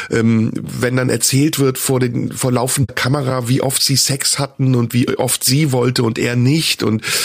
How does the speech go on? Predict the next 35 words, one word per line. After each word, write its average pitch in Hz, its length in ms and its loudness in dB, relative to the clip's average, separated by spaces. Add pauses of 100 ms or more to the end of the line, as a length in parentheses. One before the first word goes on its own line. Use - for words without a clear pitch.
(280)
bis 208 240 2
hin 185 240 2
zu 180 160 0
Details, 160 480 2
die 170 100 0
man 151 140 2
gar 151 140 0
nicht 123 160 0
wissen 143 400 2
will. 82 240 2
Also 113 260 -4
wo 135 140 0
es 147 80 0
dann 143 160 0
wirklich 170 300 -2
einen 147 120 -8
absoluten - 460 -2
Fremdschämen-Alarm 95 1200 -2
gibt 113 240 -2 (340)
und 139 140 2
man 147 160 2
sich 147 260 0
darüber 147 520 0
ärgert, 170 360 -2
dass 147 140 -2
man's 151 160 0
überhaupt 156 440 -2
mitbekommen 95 720 -2
hat, 95 220 -6
auf - 200 -2
welchem 156 360 0
Weg 160 240 0
auch 143 100 -6
immer. 117 320 0
Ich - 220 -8